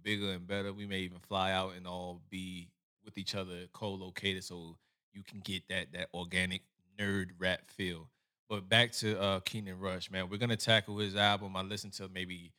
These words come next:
I listened to it, like, three times already, and I got a lot to say for it, but we wanna give it his, his, his just due because, um, I, I don't know much about him personally,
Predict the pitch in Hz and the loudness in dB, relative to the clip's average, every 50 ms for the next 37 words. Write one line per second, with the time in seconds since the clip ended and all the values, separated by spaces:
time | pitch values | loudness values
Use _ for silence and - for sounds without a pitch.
0 | _ _ _ _ _ _ - 113 113 107 - - 117 107 98 92 92 92 - 98 | _ _ _ _ _ _ -8 -8 -8 -4 -2 0 2 4 4 4 2 0 -2 0
1 | 107 107 101 - 107 107 107 107 107 104 107 104 104 107 104 104 104 101 101 107 | 0 0 2 2 2 2 2 2 2 2 0 2 4 4 4 6 4 2 2 0
2 | - 98 95 95 95 90 92 95 92 101 95 92 92 95 95 92 95 - _ _ | -2 -2 0 0 0 0 -2 -2 0 -2 -2 -2 0 0 0 0 -2 -4 _ _
3 | - - - - 107 104 107 98 - 110 107 107 98 95 95 90 95 95 98 98 | -18 -8 -2 2 4 4 4 2 0 -2 -2 -2 -2 -4 -6 -6 -6 -6 -6 -6
4 | 95 87 95 92 87 90 90 90 90 87 87 - - - 90 90 87 - - - | -6 -8 -8 -10 -10 -8 -8 -8 -10 -10 -10 -12 -14 -12 -14 -12 -12 -12 -12 -12
5 | 90 90 - 95 95 92 - - - 98 101 101 90 95 - - 92 87 85 87 | -10 -10 -6 -4 -4 -6 -6 -6 -6 -6 -6 -6 -8 -10 -10 -10 -10 -8 -8 -10
6 | 87 - - _ _ _ _ _ _ _ _ _ 98 92 87 90 92 87 - 80 | -10 -12 -16 _ _ _ _ _ _ _ _ _ -10 -8 -6 -6 -8 -8 -10 -12
7 | - - _ _ _ _ - 85 87 95 98 101 104 101 98 98 98 92 90 - | -12 -12 _ _ _ _ -8 -6 -2 -2 -2 0 0 0 0 0 -2 -4 -8 -14
8 | _ _ _ 104 104 - - 101 92 82 87 92 95 98 - - _ _ _ _ | _ _ _ -10 -4 -2 -2 -2 -2 0 0 0 0 0 -4 -8 _ _ _ _
9 | _ _ _ 117 113 107 98 90 - - - - 131 135 127 131 - 139 131 131 | _ _ _ 4 4 4 4 0 -6 -8 -2 2 2 4 4 2 0 0 -2 0
10 | 131 139 143 147 147 151 | 2 4 4 2 2 -2